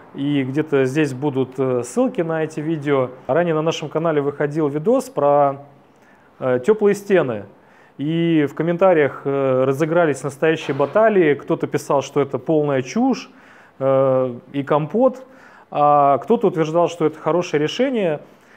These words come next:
И я считаю, что это интересная система, за ней большое будущее. Ну и много комментариев было на тему того, что типа: «Вы такие идиоты,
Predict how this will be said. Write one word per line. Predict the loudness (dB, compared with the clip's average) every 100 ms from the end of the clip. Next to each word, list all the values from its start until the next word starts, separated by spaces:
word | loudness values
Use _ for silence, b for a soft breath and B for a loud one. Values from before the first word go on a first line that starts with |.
| b -2
И | 0 4
я | 2
считаю, | 2 2 2
что | 2 2 2
это | 4 2
интересная | 2 2 2 2 -2
система, | -4 -6 -2 0 2 2 2 -2
за | -2 -2
ней | 0 0
большое | 0 -2 -2 -2
будущее. | 0 0 -2 -2 2 2 0 -6 -20 -20 -20 -20 -20 -20 -20 B B B 2
Ну |
и | 4
много | 4 4 4
комментариев | 2 2 4 4
было | 4 4
на | 2
тему | 2 0 0
того, | 2 2 2
что | -2
типа: | -4 -2 0
«Вы | 2 2
такие | 0 -2 -4
идиоты, | -2 2 2 2 4 2